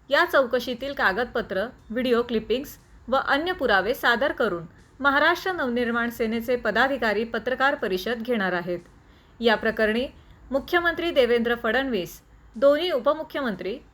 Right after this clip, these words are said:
महसूल मंत्री चंद्रशेखर बावनकुळे आणि जिल्ह्याचे पालकमंत्री प्रकाश आबिटकर या सर्वांची भेट घेऊन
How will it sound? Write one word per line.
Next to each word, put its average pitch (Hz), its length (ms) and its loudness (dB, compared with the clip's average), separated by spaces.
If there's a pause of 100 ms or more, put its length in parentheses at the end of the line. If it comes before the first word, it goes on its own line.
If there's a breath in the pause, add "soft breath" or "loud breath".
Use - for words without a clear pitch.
(160)
महसूल 277 400 0
मंत्री 311 340 0
चंद्रशेखर 294 720 0
बावनकुळे 214 680 2 (340 soft breath)
आणि 233 180 0
जिल्ह्याचे 254 500 0
पालकमंत्री 240 680 -2
प्रकाश 226 480 -2
आबिटकर 214 520 -2 (320 loud breath)
या 277 200 4
सर्वांची 294 460 -2
भेट 226 300 -2
घेऊन 233 320 0